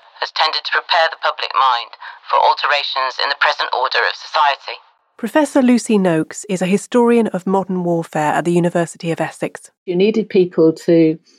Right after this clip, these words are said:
Speaker 3: to kind of sympathise with and feel solidarity with, with the Soviet Union. But at the same time, you didn't want that to slip over into a kind of an admiration for the political system or for the social system that they had there.
Speaker 2: They wanted an end to shortages,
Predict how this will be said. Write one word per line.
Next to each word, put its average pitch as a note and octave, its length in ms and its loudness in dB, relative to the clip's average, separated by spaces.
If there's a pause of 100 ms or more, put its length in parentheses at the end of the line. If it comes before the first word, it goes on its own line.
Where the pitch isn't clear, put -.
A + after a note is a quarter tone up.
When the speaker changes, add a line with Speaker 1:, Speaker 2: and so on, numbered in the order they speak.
(480)
Speaker 3:
to - 100 -16
kind G3 200 2
of F3+ 60 4
sympathise E3+ 1040 0
with E3 580 4
and F3 200 -4
feel F3 240 2
solidarity F3 960 2 (260)
with, D#3 280 4 (140)
with E3+ 140 0
the F3+ 80 -4
Soviet D#3 400 2
Union. D#3 340 2
But F#3+ 160 2
at F#3+ 120 0
the F#3+ 60 -2
same G3 340 0
time, E3+ 460 -2 (260)
you G3 100 4
didn't - 220 4
want F3+ 160 2
that F3 200 2
to G3 120 -2
slip - 340 0
over E3+ 320 4
into E3 300 2
a - 20 0
kind E3+ 220 0
of D#3+ 80 -2
an D#3+ 100 -2
admiration D#3+ 600 0
for D#3+ 200 0
the E3 80 4
political A#3+ 360 0
system D#3+ 420 -2
or D3+ 80 -2
for - 140 -2
the D#3 100 2
social A3 340 0
system D#3+ 500 -6 (440)
that F3 160 2
they F3 120 2
had A3 240 -2
there. D#3+ 240 4 (280)
Speaker 2:
They G#3 100 2
wanted G3+ 300 2
an F3+ 100 4
end F#3 160 2
to F3 80 -2
shortages, A3 720 0